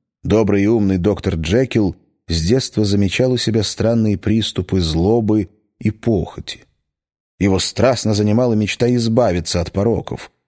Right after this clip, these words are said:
выбросить их из собственной души, и, наконец, он изобрел снадобье, позволявшее ему раскрепостить дремавшее в нем зло. Приняв его, добрый Джекил превращался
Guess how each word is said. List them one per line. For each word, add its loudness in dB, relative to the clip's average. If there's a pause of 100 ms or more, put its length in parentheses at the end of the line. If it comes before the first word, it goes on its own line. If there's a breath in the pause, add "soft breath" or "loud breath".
(120)
выбросить 2
их 0
из 2
собственной 0
души, -2 (420)
и, 2
наконец, 2
он 2
изобрел 2
снадобье, 0
позволявшее 0
ему 2
раскрепостить -2 (260)
дремавшее 2
в 0
нем 2
зло. -4 (540)
Приняв 0
его, 0 (320)
добрый 2
Джекил 0
превращался 0